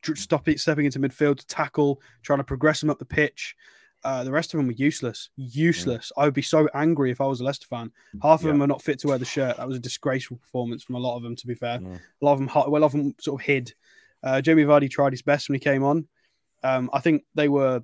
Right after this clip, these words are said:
Speaker 1: more dangerous with Daka up front, in all honesty, 'cause he got through with a, it was an excellent Nick Pope save that stopped that.
Speaker 2: Yeah, it was.
Speaker 1: Um,
Speaker 2: Yeah.
Speaker 1: So it was a case of us just being careful. We knew they'd come out with a plan in the second half, and we just had to make sure we, um,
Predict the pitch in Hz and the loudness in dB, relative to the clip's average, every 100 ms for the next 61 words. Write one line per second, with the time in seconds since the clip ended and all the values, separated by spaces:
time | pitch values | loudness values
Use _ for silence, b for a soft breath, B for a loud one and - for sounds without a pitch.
0 | _ 147 151 147 151 160 135 - 120 147 | _ 0 2 4 4 4 -2 -6 -2 0
1 | 143 147 - 139 127 131 135 135 151 - | 2 0 0 -2 -2 -2 0 0 -2 -4
2 | 120 127 135 143 - - 143 139 123 _ | -8 -6 -2 -2 -2 -2 0 0 -2 _
3 | _ _ - 131 127 127 135 - - 127 | _ _ -6 -2 -2 -2 -6 -6 -6 -4
4 | 131 131 - 120 - 135 135 110 - 139 | -4 -6 -4 -6 -2 -2 -2 -6 -6 -4
5 | - 123 120 - - 95 82 87 123 123 | -4 -6 -6 -8 -8 -4 -4 -2 0 0
6 | 123 120 90 - _ _ - - 135 135 | -2 -6 -10 -14 _ _ -10 -2 -2 -2
7 | 139 156 147 139 131 131 - 135 - 139 | -4 -2 -2 0 0 -2 -2 -8 -4 -2
8 | 131 - 135 131 - 131 127 _ _ _ | -2 0 2 2 0 -4 -4 _ _ _
9 | 135 143 151 143 135 - 143 131 135 127 | 2 6 8 6 2 0 0 0 -2 -8
10 | - 139 127 123 120 123 117 127 127 131 | -2 -2 0 -4 -4 -8 -6 -2 -2 -2
11 | - b b b 127 127 127 - 127 127 | -10 b b b -6 -6 -6 -8 -6 -6
12 | 127 - 131 127 120 123 120 120 | -6 -4 -4 -2 -2 -2 -2 -4